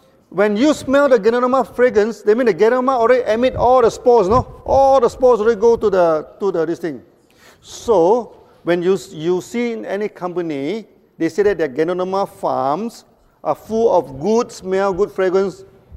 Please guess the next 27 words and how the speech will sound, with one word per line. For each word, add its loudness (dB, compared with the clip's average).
never -2
buy 0
their -4
products. -10
They -4
know -2
nothing -4
about -6
Ganoderma. -8
<laughs> 0
They 0
doesn't -2
know -4
Ganoderma. -6
Okay? -6
Ah. -8
Ganoderma, 0
you -2
must -2
harvest 0
before 0
the -2
spore 0
go 2
into -2
the 0
air. -4